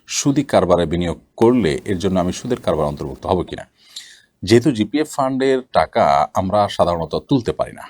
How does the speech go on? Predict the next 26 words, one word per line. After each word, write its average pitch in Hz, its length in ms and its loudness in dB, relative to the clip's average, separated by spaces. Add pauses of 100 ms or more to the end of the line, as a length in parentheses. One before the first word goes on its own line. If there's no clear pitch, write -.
(120)
এবং 110 360 0 (140)
আমাদের 101 400 2
হাতে 101 400 -2
নয় 90 240 4
বিষয়গুলো, 71 500 -8 (640)
যার 117 180 6
কারণে 113 460 0
এই 165 160 2
টাকাটা 127 600 2
যদি, 110 520 0 (540)
আহ, 73 460 -2
কর্তৃপক্ষ - 640 0 (420)
আমাদের 123 280 2
বেতন 92 260 -2
থেকে 104 220 -6
কাটা 90 260 -2
টাকাটা 95 320 -4
তারা 87 180 -6
যদি 85 180 -6
এমন 131 300 2
কোনো 170 220 -2
কাজে 98 300 0
ব্যয় 78 180 2
করেন 73 320 -6
যেটি 85 240 -6
আসলে 76 380 -6